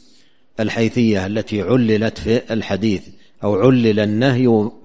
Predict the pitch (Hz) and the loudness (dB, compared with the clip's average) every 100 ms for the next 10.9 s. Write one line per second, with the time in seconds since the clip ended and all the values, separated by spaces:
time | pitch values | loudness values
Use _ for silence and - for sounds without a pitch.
0 | - - 95 95 95 127 120 131 143 113 | -20 -12 -8 -6 0 2 2 0 -2 -2
1 | 131 113 123 127 87 - - - - _ | -2 0 0 0 0 -8 -20 -20 -20 _
2 | _ 113 113 101 110 107 101 92 135 135 | _ -2 0 2 0 2 -2 -2 0 2
3 | 127 117 127 - 110 104 110 95 - - | 2 2 0 0 -2 0 0 0 -8 -14
4 | - - - - _ - 107 143 131 123 | -20 -20 -20 -20 _ -4 -2 -2 -2 0
5 | 127 117 - - - _ _ _ - 101 | 0 0 -14 -20 -20 _ _ _ -6 -4
6 | 98 98 135 107 107 131 123 147 113 143 | -4 -4 -4 -2 0 0 0 -4 -2 2
7 | 123 117 113 101 92 101 85 104 104 101 | 2 2 0 -2 -4 -6 -6 -6 -4 -4
8 | 98 90 - 110 107 101 98 110 107 90 | -6 -8 -10 -6 -6 -6 -4 -2 -2 -4
9 | 71 - - - _ - 110 104 143 147 | -10 -20 -20 -20 _ -8 -8 0 0 0
10 | 147 151 151 120 120 117 107 101 - | -2 -4 -4 -4 -4 -2 -2 -4 -8